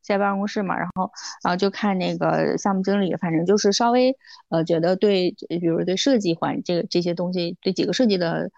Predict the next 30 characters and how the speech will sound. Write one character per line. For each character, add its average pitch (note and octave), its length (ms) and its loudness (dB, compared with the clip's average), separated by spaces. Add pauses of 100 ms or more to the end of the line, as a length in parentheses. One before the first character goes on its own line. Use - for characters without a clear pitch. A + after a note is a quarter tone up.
(220)
产 E3 200 -2
品 G3+ 160 2
不 E3 80 -2
太 A3 140 0
满 F#3+ 200 -2
意， G3+ 220 0
然 D#3 160 -6
后 E3+ 160 -4
后 G3 140 -2
来 E3 200 -2
呢， E3 280 -4
然 E3 100 -6
后 F3+ 140 -4
就 F#3 100 -2
说 F#3+ 160 -2
：“哎， F3 180 -2
我 F3 200 -4
们 - 180 -6 (100)
后 A#3 120 0
面 F#3 260 -2
比 D#3+ 100 -4
如 D#3+ 160 -2
设 C4+ 200 2
计 G#3 100 2
这 F#3 140 0
一 - 40 0
趴， F3 220 -8
要 F#3 140 -6
不 F3 60 -2
要 F3 280 -6